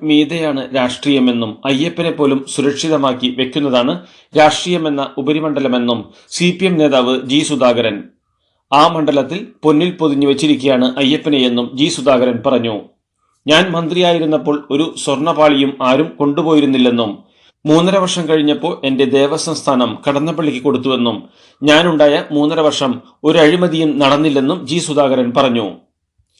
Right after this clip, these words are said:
ഭിന്നശേഷി സംവരണ നിയമനവുമായി ബന്ധപ്പെട്ട് ചില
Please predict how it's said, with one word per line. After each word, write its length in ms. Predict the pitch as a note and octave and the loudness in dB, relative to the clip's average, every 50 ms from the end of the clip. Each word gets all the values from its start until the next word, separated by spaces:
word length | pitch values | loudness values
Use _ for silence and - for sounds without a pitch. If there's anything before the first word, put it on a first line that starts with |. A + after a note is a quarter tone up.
| _ _ _ _ _ _ _ _ _ _ _ _ _ _ _ - | _ _ _ _ _ _ _ _ _ _ _ _ _ _ _ -2
ഭിന്നശേഷി 600 | C#3 E3+ F3 F#3 G#3 A3 G#3+ G#3 G#3+ G3+ - F#3+ | 2 2 2 2 2 0 0 0 -2 -2 -2 -4
സംവരണ 500 | F#3+ - F3 E3+ E3 D#3+ E3+ D#3+ D#3+ D#3+ | -8 -6 -6 -6 -4 -4 -4 -4 -2 -2
നിയമനവുമായി 680 | D#3 D3+ D#3 D#3 D3 D3 D3 D3 C#3 C3+ C3 C3 B2+ B2+ | -2 0 0 2 2 2 2 2 0 0 0 2 2 2
ബന്ധപ്പെട്ട് 680 | A#2+ C3 B2+ B2 C#3 A#2 B2+ B2 B2 - B2 A2 - - | 2 0 0 0 0 0 -2 -2 0 0 0 0 0 -2
ചില 280 | C#3+ C3+ C3+ C3 B2+ | -2 0 2 0 0